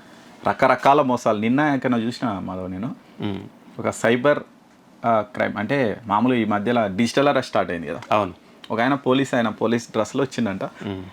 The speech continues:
Speaker 1: వచ్చి ఎవరికి ఫోన్ చేసిండంటే సైబర్ క్రైమ్‌లో పనిచేసేటువంటి ఒక పోలీస్ ఆయనకి డైరెక్ట్ ఫోన్
Speaker 2: అవును.
Speaker 1: చేసిండంట.
Speaker 2: అవును, నిన్న సోషల్ మీడియాలో ట్రోల్
Speaker 1: ఆ.
Speaker 2: అవుతుంది అది.
Speaker 1: ఆయన డ-, ఆయన ఫోన్ చేసి ఎన్నో రకాలుగా బెదిరించిండంట. ఆయన వీడియో ఆఫ్ చేసిండంట అప్పటి వరకు.
Speaker 2: అదే.
Speaker 1: చేసి "ఓకే సార్, అది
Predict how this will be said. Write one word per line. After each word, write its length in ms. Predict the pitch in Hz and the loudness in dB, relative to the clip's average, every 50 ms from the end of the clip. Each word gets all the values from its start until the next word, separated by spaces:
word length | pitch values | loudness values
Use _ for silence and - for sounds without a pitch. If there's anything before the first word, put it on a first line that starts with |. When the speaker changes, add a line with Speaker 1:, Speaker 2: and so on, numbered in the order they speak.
| - - | -8 -6
Speaker 1:
వచ్చి 440 | 107 101 - - 143 131 113 101 95 - - - - - - - - - - - - | -6 -4 0 2 2 2 2 0 -4 -8 -14 -20 -20 -20 -20 -20 -20 -20 -10 -2 2
ఎవరికి 260 | 120 131 151 165 - | 2 4 4 2 2
ఫోన్ 160 | 175 156 151 | 2 2 2
చేసిండంటే 640 | 143 131 - - 120 117 117 120 143 143 123 101 - - - - - - - - | 2 2 0 0 -2 -2 -2 -2 -2 -4 -4 -6 -8 -12 -18 -20 -20 -20 -20 -8
సైబర్ 380 | - - 117 123 131 143 156 151 | 0 2 2 4 4 2 0 2
క్రైమ్‌లో 380 | - 139 143 139 139 139 135 | 2 2 2 2 2 2 0
పనిచేసేటువంటి 760 | 127 - 120 113 117 120 120 117 - 123 113 104 123 113 117 | 0 0 0 0 0 0 0 -2 -4 -6 -4 -4 -4 -2 -2
ఒక 140 | 123 117 101 - - | -2 -4 -2 0 2
పోలీస్ 220 | 117 117 127 - | 2 2 2 2
ఆయనకి 260 | 131 127 127 120 - | 0 0 0 -2 -2
డైరెక్ట్ 320 | 123 107 104 101 - - - | -2 0 -2 -2 -4 -6 -2
ఫోన్ 140 | - 104 | -2 0
Speaker 2:
అవును. 100 | 98 98 | 0 0
Speaker 1:
చేసిండంట. 340 | 98 98 - - - - - - | -2 -2 -4 -8 -10 -8 -2 0
Speaker 2:
అవును, 180 | 107 120 123 123 | 2 2 4 2
నిన్న 300 | 120 117 113 104 98 95 | 2 2 2 2 0 -2
సోషల్ 380 | - - 113 110 107 - 127 | -2 -2 -2 -2 0 0 0
మీడియాలో 360 | 120 117 113 110 101 101 95 | 2 2 2 4 4 4 2
ట్రోల్ 220 | 90 - 101 101 95 | 2 2 2 2 2
Speaker 1:
ఆ. 40 | 95 | 2
Speaker 2:
అవుతుంది 300 | 87 - - 85 80 78 | 0 -2 -4 -6 -6 -6
అది. 200 | 76 82 80 - - | -8 -8 -14 -8 -6
Speaker 1:
ఆయన 180 | 107 104 110 104 | -4 -2 -2 -2
డ-, 460 | 98 104 101 - - - - - 107 - - - - | -2 -2 -4 -4 -6 -10 -8 -6 -6 -6 -6 -2 0
ఆయన 140 | 123 120 117 | 0 2 2
ఫోన్ 280 | - - 139 156 175 | 2 4 4 4 4
చేసి 420 | 170 160 156 - 208 202 185 135 - - - - - - _ - _ _ _ _ - - | 4 2 2 4 4 4 4 2 -2 -8 -16 -20 -20 -20 _ -20 _ _ _ _ -8 -4
ఎన్నో 360 | 107 110 120 139 156 165 165 | 0 2 2 4 4 6 6
రకాలుగా 340 | 165 147 135 143 143 156 151 | 6 6 4 4 4 4 4
బెదిరించిండంట. 600 | 131 123 120 120 123 127 - - 123 123 120 123 | 2 2 2 2 0 -2 -2 -2 -2 0 0 -2
ఆయన 180 | 147 147 127 113 | -2 -2 -2 -2
వీడియో 280 | 107 107 110 120 120 | 0 0 2 2 4
ఆఫ్ 220 | 110 104 104 107 113 | 4 4 2 2 0
చేసిండంట 320 | 110 - - 92 87 - | -2 -2 -4 -6 -6 -6
అప్పటి 220 | - - - 90 | -8 -6 -4 -2
వరకు. 200 | 90 90 85 85 | -2 -2 -2 -2
Speaker 2:
అదే. 140 | - 92 92 - - - - - - - - | -4 -6 -8 -12 -18 -20 -20 -20 -12 -6 -6
Speaker 1:
చేసి 180 | 113 117 - 120 | -6 -4 -2 -2
"ఓకే 240 | 107 101 - 113 113 | -2 0 0 -2 -2
సార్, 240 | - - 110 104 | 0 0 0 0
అది 140 | 107 98 90 | 0 -2 -4